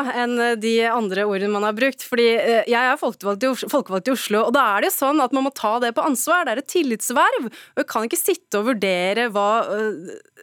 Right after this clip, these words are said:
altså, hvordan vil dette se ut hvis sånn og sånn og sånn.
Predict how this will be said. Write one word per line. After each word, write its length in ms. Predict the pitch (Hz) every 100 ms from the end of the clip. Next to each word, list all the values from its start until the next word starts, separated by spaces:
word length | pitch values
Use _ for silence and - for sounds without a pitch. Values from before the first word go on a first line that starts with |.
| - - - -
altså, 260 | 226 247 226
hvordan 240 | 226 233
vil 80 | 254
dette 280 | 254 - 208
se 160 | - 233
ut 60 | 175
hvis 160 | 233 - 190 175
sånn 320 | - 226 202 220
og 80 |
sånn 160 | 233 214
og 80 | 233
sånn. 180 | 370